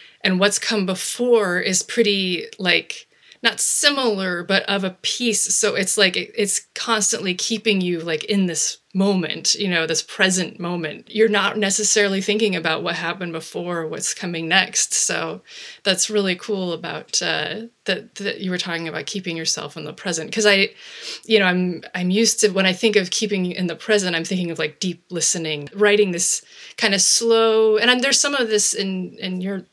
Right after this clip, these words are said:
the album too, of this, like, stasis, you know, created through a lack of,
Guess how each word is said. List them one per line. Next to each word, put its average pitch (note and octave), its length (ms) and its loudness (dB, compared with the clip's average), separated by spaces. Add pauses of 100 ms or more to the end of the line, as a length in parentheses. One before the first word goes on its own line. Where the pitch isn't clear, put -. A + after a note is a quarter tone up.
(200)
the - 140 -4
album F3 260 -6
too, A3+ 320 2
of F3 140 -4
this, E3 280 -4
like, D#3 280 -4 (540)
stasis, - 880 2
you G#3+ 160 6
know, E3+ 340 2 (160)
created F#3+ 520 4
through F3+ 340 0
a - 20 0
lack G#3 400 2
of, - 520 -6